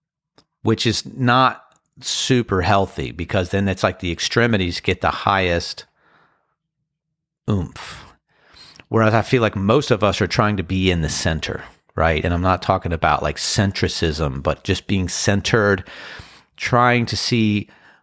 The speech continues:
threads from both sides, and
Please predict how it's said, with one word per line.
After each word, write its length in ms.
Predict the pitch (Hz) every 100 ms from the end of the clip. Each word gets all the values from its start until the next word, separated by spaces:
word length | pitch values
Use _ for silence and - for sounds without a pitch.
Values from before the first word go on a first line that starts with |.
| _ _
threads 440 | - 123 117 110
from 160 | - 107
both 260 | 104 95
sides, 840 | - - 107 101 98 95 95 - - - _ _ _ _ _ _ _ _ _ -
and 440 | 104 98 95 90